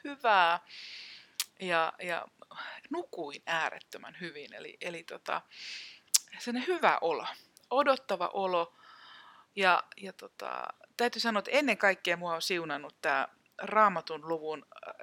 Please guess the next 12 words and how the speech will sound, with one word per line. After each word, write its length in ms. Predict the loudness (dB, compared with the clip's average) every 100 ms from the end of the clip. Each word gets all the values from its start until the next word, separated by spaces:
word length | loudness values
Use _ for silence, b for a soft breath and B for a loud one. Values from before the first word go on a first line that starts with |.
| -10
lisäys. 680 | -6 -2 2 2 2 0 -2
Et 120 | 0
eilen 280 | 0 0 0
mä 120 | -2
luin, 320 | -2 -8 -10 _ B B B B B B _ _ -2 -2
et 140 | -2
tunti 300 | 0 0 0
menee 320 | 0 2 0
kyllä 220 | -2 -4
heittämällä, 680 | 0 4 2 2 -2 0 -4
kun 160 | -8 -8
siihen, 380 | -8 -8 -14